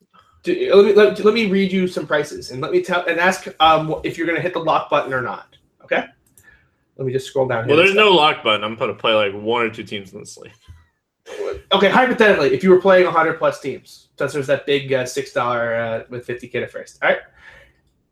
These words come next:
Speaker 1: players that, would you hit the lock button on?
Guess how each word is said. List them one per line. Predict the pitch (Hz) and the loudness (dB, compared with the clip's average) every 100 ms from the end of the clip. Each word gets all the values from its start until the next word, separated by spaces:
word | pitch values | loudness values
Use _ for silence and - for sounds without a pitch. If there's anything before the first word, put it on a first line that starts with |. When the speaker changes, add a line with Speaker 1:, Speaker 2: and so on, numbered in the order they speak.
| _ | _
Speaker 1:
players | - 214 226 208 196 | -2 4 6 6 6
that, | 190 - - | 4 2 -2
would | 165 160 | -2 2
you | 180 | 4
hit | 180 | 2
the | 180 | 2
lock | 165 151 - | 2 0 0
button | - 120 | -4 -6
on? | 107 - | -10 -12